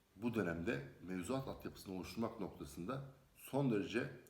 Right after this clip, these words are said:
başarılı bir çalışma sergiledi. Diğer bir husus,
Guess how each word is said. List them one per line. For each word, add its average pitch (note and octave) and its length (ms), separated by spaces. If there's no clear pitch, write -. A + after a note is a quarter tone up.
başarılı G#2+ 560
bir A2 380
çalışma G#2+ 400
sergiledi. C#2 440
Diğer C3+ 280
bir C#3+ 60
husus, - 480